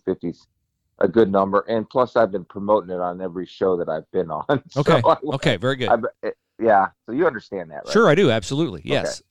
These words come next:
Speaker 2: Uh, so
Speaker 1: Okay.
Speaker 2: here's an email from Steve in Northville, Michigan, who was one of our winners Friday. Uh, "I'd like to thank Chris for his wonderful work. I remember him as a Lions rookie, donating his time and signing autographs at the Great Oaks Country Club Caddy Banquet."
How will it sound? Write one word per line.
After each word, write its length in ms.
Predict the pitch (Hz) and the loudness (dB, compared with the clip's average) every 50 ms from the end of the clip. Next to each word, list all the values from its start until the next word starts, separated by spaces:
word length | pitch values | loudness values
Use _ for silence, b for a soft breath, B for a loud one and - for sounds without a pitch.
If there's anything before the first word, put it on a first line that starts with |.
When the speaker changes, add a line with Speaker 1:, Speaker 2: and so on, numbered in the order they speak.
| _ - | _ -6
Speaker 2:
Uh, 340 | 131 131 135 131 131 127 123 - | -2 0 0 2 0 0 -2 -4
so 180 | - - - 160 | -2 2 2 4
Speaker 1:
Okay. 100 | 151 151 | 4 6
Speaker 2:
here's 380 | 240 262 254 202 165 - - - _ _ - | 4 4 4 2 0 -2 -6 -8 _ _ -4
an 180 | 165 165 156 | -2 0 0
email 460 | 160 165 160 147 147 147 143 143 147 135 | 2 2 2 4 4 4 4 4 2 0
from 220 | - - 131 120 | -2 -6 -8 -6
Steve 680 | - - - - - 165 143 117 107 113 113 117 - _ _ _ _ _ _ _ _ _ _ - | -6 -6 -6 -4 -4 -2 -2 0 -2 -2 -4 -6 -14 _ _ _ _ _ _ _ _ _ _ -6
in 300 | 120 123 117 110 110 107 - | -2 -2 0 0 -2 -4 -6
Northville, 680 | - 131 127 131 143 147 156 - 120 110 139 139 135 131 | -4 -2 0 2 2 2 0 0 0 2 4 4 4 4
Michigan, 500 | 123 135 131 - - 98 85 82 - - _ _ _ - | 2 0 0 0 -2 -6 -8 -10 -12 -14 _ _ _ -10
who 80 | 113 | -6
was 180 | 107 107 101 98 | -4 -4 -4 -2
one 180 | 104 117 131 139 | 0 0 2 2
of 80 | 135 131 | 2 2
our 140 | 131 127 | 2 2
winners 320 | 117 120 123 120 117 - - | 2 2 0 0 -2 -2 -4
Friday. 440 | - 117 107 92 82 - - - _ _ _ _ _ _ _ _ _ _ _ _ - | -4 -2 -2 -2 -4 -6 -12 -14 _ _ _ _ _ _ _ _ _ _ _ _ -10
Uh, 180 | - 101 98 98 | -6 -4 -4 -2
"I'd 80 | 107 113 | -2 -2
like 140 | 123 120 - | -2 -2 -4
to 60 | - | -4
thank 240 | - 139 139 131 - | -2 -2 -2 0 0
Chris 220 | - 147 139 - | 2 0 2 2
for 120 | - 135 123 | 0 0 0
his 100 | 110 101 | 0 2
wonderful 380 | 117 135 135 127 - - 110 | 2 2 2 0 0 -2 0
work. 240 | 104 131 147 156 - | 0 0 0 0 0
I 40 | 120 | 0
remember 300 | 117 113 120 123 120 120 | 0 2 2 2 2 2
him 100 | 127 123 | 2 2
as 80 | 110 | 0
a 60 | 110 107 | 0 0
Lions 340 | 110 120 120 120 113 95 | 2 2 2 2 2 2
rookie, 260 | 110 127 135 - 127 110 | 0 0 0 0 -2 0
donating 380 | - 127 127 127 127 117 117 107 | 2 4 4 4 4 2 2 0
his 140 | 113 107 | 0 -2
time 260 | - - 123 135 131 123 | -2 -2 0 0 0 0
and 80 | 110 | -2
signing 340 | - - 131 127 127 117 113 | 0 0 2 2 2 2 2
autographs 480 | 120 127 135 123 123 123 123 117 - - | 2 2 2 2 2 2 2 2 -2 -6
at 60 | - | -6
the 60 | - 98 | -8 -8
Great 540 | 82 80 95 113 127 139 160 190 - - 175 _ - | -6 -4 0 2 4 4 2 2 0 -6 -10 _ 0
Oaks 380 | - 147 160 180 - - - - | 4 4 4 4 2 0 -8 -8
Country 440 | - - - 156 160 156 - 160 151 | -6 -4 -2 0 0 0 0 -2 -2
Club 420 | - - 151 151 156 156 139 - | -2 0 2 4 4 4 2 -2
Caddy 460 | - - - - 185 208 208 185 143 | -8 -6 -2 0 2 4 4 4 4
Banquet." 560 | 101 143 113 98 90 - - 101 - - - | 4 2 0 0 -2 -6 -8 -8 -8 -8 -12